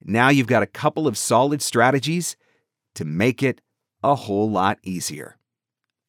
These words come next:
Just do the thing. Buy the list, outsource the list, but just do the thing. It's absolutely one of the smartest strategies, and it absolutely takes one of the most time-consuming and frustrating aspects of marketing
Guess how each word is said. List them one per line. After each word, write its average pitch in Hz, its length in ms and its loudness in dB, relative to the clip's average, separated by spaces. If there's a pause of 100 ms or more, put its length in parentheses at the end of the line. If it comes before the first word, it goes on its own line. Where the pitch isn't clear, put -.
(160)
Just 117 240 -2
do 127 160 2
the 127 100 0
thing. - 340 -12 (680)
Buy 110 200 6
the 135 100 0
list, 131 440 2 (580)
outsource 113 500 4
the 104 120 0
list, 98 440 -2 (680)
but 90 140 -8
just 95 280 -4
do 95 160 -2
the 85 120 -8
thing. 78 380 -14 (600)
It's 90 280 -8
absolutely 104 500 0
one 90 220 -4
of 87 60 -10
the 82 80 -8
smartest 120 580 0
strategies, 87 680 -2 (580)
and 101 120 -2
it - 240 -2
absolutely 131 480 2
takes 113 320 -2
one 110 100 0
of 104 40 -2
the 101 60 -4
most 101 240 -4
time-consuming 131 760 -2
and 104 100 -2
frustrating 135 1040 2
aspects 110 520 0
of 104 140 -2
marketing 85 560 -6